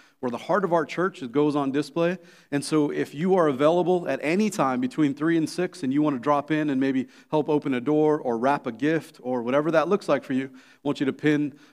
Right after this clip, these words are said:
uh, this timeline on your, uh, calendar as well, okay? So be in prayer about it. It's a great opportunity, a hundred plus kids totaling five hundred gifts. These kids would not have Christmas if it wasn't for us. And what an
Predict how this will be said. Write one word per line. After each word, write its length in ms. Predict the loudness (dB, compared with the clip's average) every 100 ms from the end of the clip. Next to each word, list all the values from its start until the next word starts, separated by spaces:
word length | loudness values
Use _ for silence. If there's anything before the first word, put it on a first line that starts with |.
| -8
uh, 300 | -6 -6 -6
this 520 | -2 -2 -4 -14 -16 _
timeline 600 | -6 -4 -2 -2 -4 -4
on 220 | -6 -4
your, 320 | -2 0 0
uh, 120 | 0 -2
calendar 440 | -4 -6 -4 -6
as 120 | -6
well, 220 | -6 -6 -4
okay? 260 | 0 0 -2 -18
So 160 | -10 -8
be 180 | 0 0
in 80 |
prayer 280 | 0 0 0
about 260 | 2 2 2
it. 140 | 0 -6
It's 180 | -8 -6
a 40 | -6
great 380 | -4 0 2
opportunity, 680 | 2 0 -4 -2 -2 -2 -6
a 120 | -4 -4
hundred 640 | -4 -4 -4 0 -2 -2
plus 300 | -4 -4 -4
kids 480 | -6 -4 -4 -8 -20 _ _ _ _ _ -6
totaling 340 | -2 0 -2
five 420 | -4 -10 -6 -6
hundred 340 | -6 -4 -4 -2
gifts. 480 | -4 -6 -14 -20 _
These 160 | -6 -4
kids 220 | 0 -2
would 100 | 0
not 180 | -2 -2
have 200 | -4 -8
Christmas 640 | -8 -8 -8 -14 -14 -20 _ _ _ -6
if 140 | -4
it 60 | 0
wasn't 280 | 0 0 -2
for 160 | -2
us. 220 | -2 -2
And 80 | -4
what 140 | 0
an 100 | 0